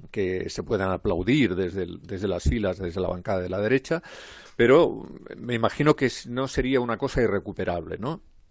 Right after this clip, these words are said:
El problema es, eh, si quiere ir más allá y si quiere seguir con ellos más allá, porque estos lo están diciendo con mucha claridad. Podemos no está ocultando su, su discurso. El Podemos quiere el cambio de régimen, quiere la república.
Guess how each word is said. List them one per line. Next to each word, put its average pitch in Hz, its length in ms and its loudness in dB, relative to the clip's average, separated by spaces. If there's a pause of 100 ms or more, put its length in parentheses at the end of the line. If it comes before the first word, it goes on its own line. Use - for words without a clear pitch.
(140)
El 107 280 0
problema 160 600 4
es, - 380 -2
eh, 110 160 2
si - 260 -8
quiere 160 280 4
ir 156 160 4
más 151 280 0
allá 110 320 4
y 90 60 -6
si - 160 -10
quiere 131 220 -4
seguir 113 320 -4
con 110 160 2
ellos 101 260 -2
más 110 240 -6
allá, 95 200 -6
porque 117 320 -2
estos - 380 -4
lo 120 120 -2
están 131 220 -2
diciendo 113 360 -2
con 104 140 -4
mucha 113 200 -6
claridad. 104 480 -2 (520)
Podemos 110 460 4
no 98 320 2
está - 200 -6
ocultando 101 540 -2
su, 90 380 -6
su 107 180 -10
discurso. - 640 -2 (140)
El 92 140 -6
Podemos 92 440 -8
quiere 131 180 -2
el 110 80 0
cambio 98 300 0
de 98 60 0
régimen, 160 420 -2
quiere 87 180 -4
la 90 120 -4
república. 139 600 -2